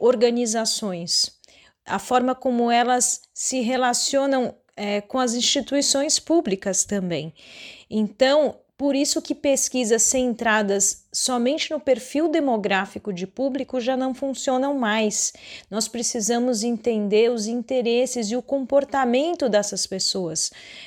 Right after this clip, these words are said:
Nós precisamos entender o que essas pessoas de fato pensam, porque é a partir disso que nós conseguimos estabelecer um diálogo com elas, é, e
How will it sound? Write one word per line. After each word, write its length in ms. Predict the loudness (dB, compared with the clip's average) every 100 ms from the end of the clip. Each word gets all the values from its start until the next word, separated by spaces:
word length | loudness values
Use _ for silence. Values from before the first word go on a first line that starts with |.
| -16 -6
Nós 140 | -4
precisamos 640 | -2 -2 0 2 2 2 -2
entender 380 | 0 0 2
o 80 | 0
que 80 | 0
essas 280 | -2 -4 -4
pessoas 420 | -4 0 2 2
de 160 | 0 -10
fato 500 | -6 -4 -4 -6 -12 _
pensam, 720 | 0 2 0 -2 -4 -4 -4 -12 -20 -20 -14
porque 300 | -6 -4 2
é 80 | 4
a 60 | 4
partir 580 | 2 -2 0 0 0 0
disso 380 | -2 -4 -6
que 100 | -6
nós 240 | -4 -4 -4
conseguimos 640 | -6 -6 -4 -2 0 0
estabelecer 920 | -2 -2 0 2 2 2 0 2 2
um 160 | 2 0
diálogo 640 | 2 2 4 2 0 -4
com 260 | -6 -6 -4
elas, 560 | -4 -4 -4 -4 -6 -10 -20 -20 -20 -14
é, 560 | -4 0 2 2 0 -4 0
e 420 | 4 6 4 0